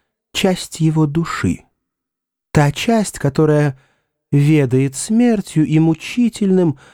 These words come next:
осознанием собственного уничтожения. Эти частицы копились в ментальной сфере Земли,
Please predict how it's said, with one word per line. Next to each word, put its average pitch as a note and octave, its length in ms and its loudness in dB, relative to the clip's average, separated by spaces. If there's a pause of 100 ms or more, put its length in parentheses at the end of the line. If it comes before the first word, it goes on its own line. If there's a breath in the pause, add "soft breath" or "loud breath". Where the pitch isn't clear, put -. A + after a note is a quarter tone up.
(160 soft breath)
осознанием D3+ 880 0
собственного C3 800 0 (280 soft breath)
уничтожения. C3 1160 0 (920)
Эти C4 200 0
частицы A#3+ 560 -2
копились F#3+ 760 0
в D#3 40 -10
ментальной D#3 580 2
сфере C#3 400 2
Земли, F#3+ 640 2